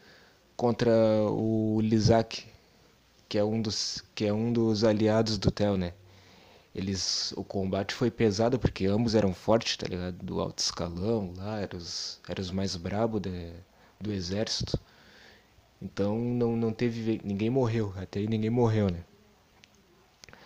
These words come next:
Só que aí o combate foi se intensificando cada vez mais porque, ah, a União teve uma crise num, num dos meios dessa, dessa elite, né, que queria apaziguar as coisas, né?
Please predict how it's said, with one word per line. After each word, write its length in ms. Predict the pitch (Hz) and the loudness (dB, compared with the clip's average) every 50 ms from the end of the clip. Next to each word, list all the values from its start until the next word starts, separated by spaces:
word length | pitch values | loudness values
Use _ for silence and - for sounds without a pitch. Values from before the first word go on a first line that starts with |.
| - - - - - _ _ _ | -20 -20 -20 -20 -20 _ _ _
Só 260 | - - - 117 117 | -10 -4 0 0 0
que 180 | 113 - - 127 | 0 0 0 2
aí 280 | 120 117 120 120 123 | 2 4 2 2 0
o 120 | 135 139 135 | 0 -2 -4
combate 520 | - - 139 127 120 120 123 131 - - | -4 -4 -4 0 0 0 0 0 -2 -6
foi 160 | - - 139 | -2 0 0
se 160 | 131 - - 143 | 0 0 -4 -4
intensificando 680 | 131 - 135 131 - - - - 123 - 131 131 120 | -2 -2 -4 -2 -2 -4 -4 -6 -4 -2 -2 -2 -2
cada 240 | - - 131 123 117 | -2 -2 0 0 0
vez 260 | 107 117 127 139 127 | 0 2 0 0 0
mais 300 | 127 120 117 117 120 - | -2 -2 0 -2 -2 -4
porque, 840 | - - 151 135 127 - - 143 135 135 135 131 131 127 127 127 123 120 _ _ _ - - - - - - - - _ _ _ _ - - | -6 -6 -6 -6 -6 -6 -4 -2 0 0 0 0 -2 -2 -4 -6 -6 -10 _ _ _ -20 -20 -20 -20 -20 -20 -20 -20 _ _ _ _ -12 -4
ah, 420 | - 127 123 127 123 120 117 - - - _ _ _ _ _ _ _ _ _ _ - | -2 2 2 2 2 0 -2 -4 -8 -16 _ _ _ _ _ _ _ _ _ _ 2
a 120 | - 131 127 | 4 6 8
União 640 | 123 123 123 120 120 120 117 120 131 135 120 110 - - | 8 8 8 8 8 8 8 8 6 4 2 -6 -6 2
teve 200 | - 127 131 127 | 6 6 6 6
uma 200 | 139 139 135 131 | 6 4 4 4
crise 420 | 127 - - 123 139 151 147 139 127 | 4 4 4 6 8 8 8 6 4
num, 240 | 127 127 131 135 131 | 2 2 2 2 2
num 180 | 123 127 139 | 2 4 4
dos 180 | 143 139 123 117 | 4 4 4 4
meios 280 | 120 123 123 127 123 | 4 4 4 4 4
dessa, 600 | 120 113 107 - - 110 104 101 98 95 92 90 87 | 4 0 0 0 0 0 2 2 2 0 -2 -4 -2
dessa 320 | 107 98 - - 113 101 | -2 -2 0 0 0 2
elite, 540 | 104 101 104 104 107 117 123 - - - 101 | 2 4 4 4 4 4 2 0 -2 -2 0
né, 220 | 98 92 90 92 - | 0 0 -2 -2 -6
que 120 | - - - | -12 -12 -6
queria 480 | - 104 95 104 104 104 101 98 95 | -2 -2 0 2 2 2 2 0 -2
apaziguar 540 | 95 - - 101 101 95 95 95 92 98 98 | -2 2 4 4 4 2 -2 -4 -2 -2 -2
as 120 | 95 - | -2 -4
coisas, 380 | - - 113 117 127 117 104 98 | -2 2 4 4 4 4 2 -2
né? 200 | 92 90 87 87 | -4 -4 -6 -6